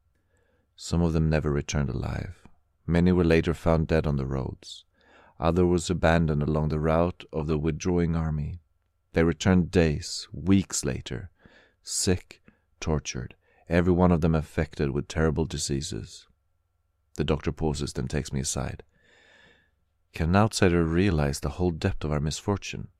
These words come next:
he asks. "How many pogroms we have suffered? The last one by Denikin continued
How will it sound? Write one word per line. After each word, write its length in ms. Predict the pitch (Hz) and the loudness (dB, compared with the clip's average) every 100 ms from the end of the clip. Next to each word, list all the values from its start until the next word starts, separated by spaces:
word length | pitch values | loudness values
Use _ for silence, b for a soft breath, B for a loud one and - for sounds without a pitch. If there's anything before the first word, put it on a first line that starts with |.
| _ _ | _ _
he 160 | - | -12
asks. 420 | - 90 - - _ _ - | -12 -14 -18 -20 _ _ 0
"How 100 | 95 | 4
many 240 | 110 107 - - | 4 4 -2 0
pogroms 420 | 104 98 76 73 | 0 0 -4 -2
we 60 | |
have 100 | 73 | -4
suffered? 500 | - 104 - 64 58 - b b b b b | -2 -4 -4 -8 -8 -12 b b b b b
The 100 | 87 | 4
last 260 | 95 110 - | 6 6 4
one 120 | 90 | 4
by 120 | 85 | 4
Denikin 560 | 80 82 76 73 73 71 | 4 0 0 -2 -4 -4
continued 520 | 82 73 85 85 | -6 -4 0 0